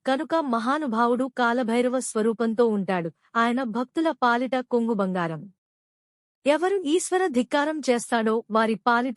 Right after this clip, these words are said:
భైరవ దర్శనంగా భయంకరంగా కనపడతాడు. కాబట్టి ఆ కాలభైరవ స్వరూపం అంత గొప్పది. "మేము కాశీ వెళ్ళాము, మాకు ఇంత ఏ భయమూ లేదు" అని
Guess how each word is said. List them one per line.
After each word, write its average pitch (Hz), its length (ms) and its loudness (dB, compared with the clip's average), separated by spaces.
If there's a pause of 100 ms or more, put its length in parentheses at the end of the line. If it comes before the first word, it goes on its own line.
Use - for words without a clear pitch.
భైరవ 254 440 0
దర్శనంగా 233 640 0
భయంకరంగా 240 800 0
కనపడతాడు. 202 800 -2 (100)
కాబట్టి 202 560 -2 (100)
ఆ 269 140 4
కాలభైరవ 294 680 0
స్వరూపం 247 640 0
అంత 214 240 -2
గొప్పది. 180 540 -4 (1000)
"మేము 330 320 2
కాశీ 247 420 0
వెళ్ళాము, 208 560 0 (300)
మాకు 294 300 0
ఇంత 247 300 0
ఏ 294 200 2
భయమూ 240 400 0
లేదు" 185 440 -2 (200)
అని 226 200 2